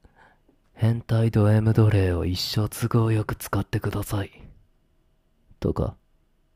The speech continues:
お前こんなこと言ったら、自分の言葉でも興奮しちゃうんじゃない？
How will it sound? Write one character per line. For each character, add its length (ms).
お 80
前 240
こ 160
ん 100
な 100
こ 100
と 100
言 80
っ 20
た 180
ら、 300
自 160
分 200
の 100
言 240
葉 140
で 80
も 100
興 220
奮 240
し 80
ち 100
ゃ 60
う 80
ん 60
じ 120
ゃ 20
な 160
い？ 120